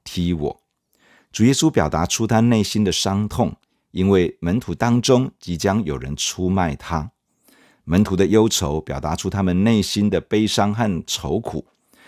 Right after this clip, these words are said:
听到主耶稣说门徒当中有叛徒，大家的反应是难过，也带着几分自省。主耶稣回答说：“是十二个门徒中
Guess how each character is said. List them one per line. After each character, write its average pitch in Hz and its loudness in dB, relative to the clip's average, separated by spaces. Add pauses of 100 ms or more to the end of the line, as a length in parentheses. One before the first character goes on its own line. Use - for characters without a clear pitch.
(160)
听 123 4
到 123 2
主 80 -6
耶 90 2
稣 104 -2
说 101 2
门 82 0
徒 80 -6
当 110 2
中 110 2
有 85 -2
叛 107 -2
徒， 67 -10 (480)
大 92 0
家 92 2
的 82 -2
反 71 -4
应 87 2
是 85 0
难 76 -2
过， - 2 (220)
也 69 -12
带 90 0
着 76 -4
几 69 -8
分 85 -2
自 85 -4
省。 - -4 (1300)
主 107 4
耶 135 6
稣 156 2
回 104 0
答 73 -4
说 80 -4
：“是 - -4
十 - 2
二 143 4
个 104 0
门 85 -2
徒 80 -6
中 98 0